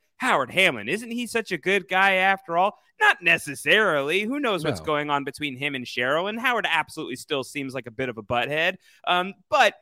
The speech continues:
Speaker 1: he's a human being, right? You know, he is a, he is a person with a, with a life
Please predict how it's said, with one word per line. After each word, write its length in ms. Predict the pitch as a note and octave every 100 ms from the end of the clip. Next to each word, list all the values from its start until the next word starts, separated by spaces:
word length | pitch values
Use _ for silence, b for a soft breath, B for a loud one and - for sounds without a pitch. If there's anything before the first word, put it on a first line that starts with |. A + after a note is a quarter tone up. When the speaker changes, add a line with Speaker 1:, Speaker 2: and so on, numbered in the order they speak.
| _
Speaker 1:
he's 260 | - A3+ G3
a 40 |
human 400 | G3 B3 A#3+ A3+
being, 460 | F#3+ D#3+ A2 F#2+ G2 -
right? 280 | F3+ G3 -
You 100 | F#3
know, 100 | E3
he 260 | E3 G3+ G3
is 140 | E3+
a, 120 | E3
he 180 | E3 F#3+
is 100 | E3+
a 60 | D3+
person 640 | - A#3 A3 A3+ A3 A3 b b -
with 160 | D3+
a, 220 | C#3+ C3+ C3+
with 120 | D3
a 40 | B2
life 540 | B2+ G#3 G#3+ G#3